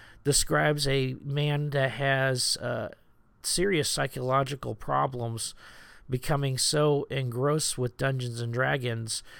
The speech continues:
that he totally dis-, disconnects from reality. And so these movies, uh, and, uh, the press really did not do a lot to help, uh, end the stigma of Dungeons and Dragons.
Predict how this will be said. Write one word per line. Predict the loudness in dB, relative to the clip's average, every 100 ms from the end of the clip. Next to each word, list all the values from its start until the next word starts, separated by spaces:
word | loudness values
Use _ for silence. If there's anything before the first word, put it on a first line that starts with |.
| -20 0
that | 4 4
he | 2
totally | 2 2 4 4 2 0
dis-, | 0 0 0 -2
disconnects | 0 2 2 0 -2 -4
from | -4 -4 -2
reality. | 0 2 2 0 -2 -6 -12 -18 -20 -20 -20 -20 -20 -8
And | -2 0 0
so | 2 4 4
these | 4 0 0
movies, | 2 4 4 2 2 0 -2 -2
uh, | -4 -4
and, | -4 -2 -2 -2 -2 -4 -6 -8
uh, | -6 -6 -4 -6 -6
the | -4 -2 -4 -8 _
press | -4 2 4 4 0 0 -4
really | 0 2 4 4
did | 0 0
not | 0 -2
do | -2 0
a | 0
lot | 2 2 2 -4
to | -8
help, | -2 0 0 -6 -20 -4
uh, | -2 -2 -4 -8 _ -20 -20 -6
end | 0 0
the | 0
stigma | -2 0 0 0 0
of | 0 -2
Dungeons | -2 0 -2 -4 -6
and | -2
Dragons. | 0 0 -2 -6 -12 -8 -8 -8